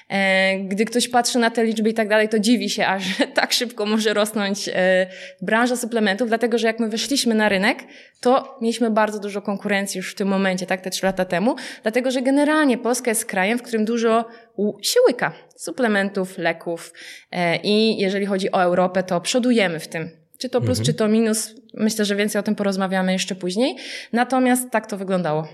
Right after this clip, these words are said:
Speaker 2: Chcesz spotkać się z gośćmi wywiadów na żywo, w realu? To możliwe. Wpadaj na eventy Przygód Przedsiębiorców. U nas nie ma sztampy i byle jakości. Są za to mega atrakcje, przemyślany networking, ogrom wiedzy i skuteczni przedsiębiorcy.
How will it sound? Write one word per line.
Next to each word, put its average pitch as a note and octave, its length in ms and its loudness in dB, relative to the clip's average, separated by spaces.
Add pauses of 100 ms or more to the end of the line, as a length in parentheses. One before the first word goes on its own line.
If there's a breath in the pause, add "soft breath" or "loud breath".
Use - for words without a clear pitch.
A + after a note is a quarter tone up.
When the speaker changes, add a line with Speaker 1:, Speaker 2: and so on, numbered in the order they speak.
Speaker 2:
Chcesz D#3+ 260 6
spotkać E3+ 360 2
się C3 100 -2
z A2+ 60 -4
gośćmi B2 320 2
wywiadów A#2 560 0
na A2 100 2
żywo, B2+ 320 2 (120)
w G#2+ 60 -2
realu? B2+ 400 0
To F#3 100 6
możliwe. D3 480 0
Wpadaj G3+ 360 2
na F3+ 60 4
eventy C3 360 2
Przygód A#2 260 -2
Przedsiębiorców. G#2 760 0
U F#3 80 6
nas E3+ 200 2
nie E3+ 80 2
ma C#3 100 4
sztampy A2 500 0 (140)
i A2 120 -4
byle G#2+ 180 4
jakości. F2 540 -4
Są G3 140 4
za F3+ 100 4
to D#3 100 0
mega B2+ 220 2
atrakcje, G#2+ 540 0 (200)
przemyślany D3+ 400 2
networking, G#2+ 720 0
ogrom D3 340 4
wiedzy G#2 380 0 (200)
i G#3+ 100 4
skuteczni A2 420 0
przedsiębiorcy. F2+ 680 -2